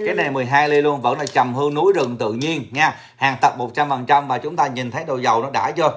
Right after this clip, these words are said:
Speaker 1: Độ dầu rất là nhiều và đã và chúng ta thấy rất rõ ràng. Và trên đây có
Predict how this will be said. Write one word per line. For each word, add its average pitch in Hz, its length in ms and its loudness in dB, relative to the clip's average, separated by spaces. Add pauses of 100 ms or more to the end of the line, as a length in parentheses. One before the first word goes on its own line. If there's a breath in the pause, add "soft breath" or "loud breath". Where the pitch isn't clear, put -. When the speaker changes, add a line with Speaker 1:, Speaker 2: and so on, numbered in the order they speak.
(260 loud breath)
Speaker 1:
Độ 123 220 -2
dầu 123 300 2
rất 220 240 -6
là 127 60 -2
nhiều 123 360 -6
và 113 100 -2
đã 107 400 2
và 120 180 -2
chúng 151 200 -10
ta 139 60 -12
thấy 160 140 -10
rất 220 140 -8
rõ 113 160 -4
ràng. 131 220 2 (300 loud breath)
Và 123 120 -2
trên 151 220 -4
đây 147 160 0
có 165 540 4